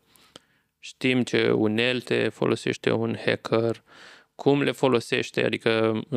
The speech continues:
cum pot fi anumite vulnerabilități exploatate. Și atunci să,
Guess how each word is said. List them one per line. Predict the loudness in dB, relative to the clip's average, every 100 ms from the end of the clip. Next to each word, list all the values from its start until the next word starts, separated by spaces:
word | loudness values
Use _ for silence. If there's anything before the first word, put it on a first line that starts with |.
| -4
cum | 0 2 0 0
pot | 0 0 -4
fi | -4 0 2
anumite | 2 0 0 0
vulnerabilități | 0 0 2 2 0 -2 -4 0 -2 -2 -18 _
exploatate. | -8 -2 -2 2 2 0 0 -2 -2 -8 -20 -20 -20 _ _
Și | -2
atunci | 0 0 -2 0 -2
să, | -2 -2 -2 0 0